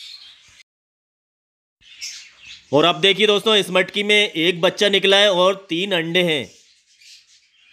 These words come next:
ये देखिए आप, नया है बच्चा, निकला ही है अभी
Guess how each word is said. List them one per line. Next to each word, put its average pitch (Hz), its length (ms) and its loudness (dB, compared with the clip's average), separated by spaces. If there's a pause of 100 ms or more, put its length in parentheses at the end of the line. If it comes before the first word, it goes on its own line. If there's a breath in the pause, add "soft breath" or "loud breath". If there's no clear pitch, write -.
(140)
ये 135 240 0
देखिए 185 280 2
आप, 165 260 0
नया 147 400 0
है 190 160 2
बच्चा, 190 340 0
निकला 170 280 -2
ही 190 100 0
है 185 180 2
अभी 185 240 -4